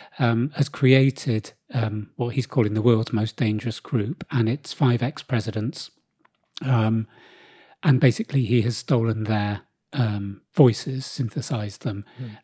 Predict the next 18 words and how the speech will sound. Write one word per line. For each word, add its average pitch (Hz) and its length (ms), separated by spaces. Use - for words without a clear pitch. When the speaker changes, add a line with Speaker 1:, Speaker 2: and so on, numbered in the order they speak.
Speaker 2:
and 117 180
they're 107 140
doing 110 360
the 110 160
rap 110 440
from 107 580
N 120 160
W 110 340
A's 104 200
Fuck 147 220
the 131 100
Police. - 580
Speaker 1:
Mm-hmm. 117 120
Speaker 2:
And 113 200
you're 110 100
getting 117 420
dead, 120 320
pr-, - 120